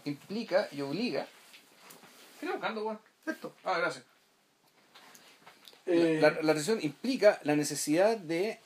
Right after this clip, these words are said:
Speaker 1: de mantener, de, de mantener este romance, porque este es un romance que ya, puta, es una especie de necesidad nacional. Ya, en parale-, y en paralelo, ella sabe que es falso,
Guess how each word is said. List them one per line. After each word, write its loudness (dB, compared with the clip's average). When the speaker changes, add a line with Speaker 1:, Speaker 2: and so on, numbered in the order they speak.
Speaker 1:
de 2
mantener, 0
de, -6
de -4
mantener 2
este 0
romance, 0
porque -6
este -10
es -8
un -8
romance -2
que -4
ya, 0
puta, -8
es -6
una -4
especie -6
de -2
necesidad -4
nacional. 0
Ya, -4
en -2
parale-, 2
y 0
en 0
paralelo, 2
ella 2
sabe 4
que -8
es -12
falso, -4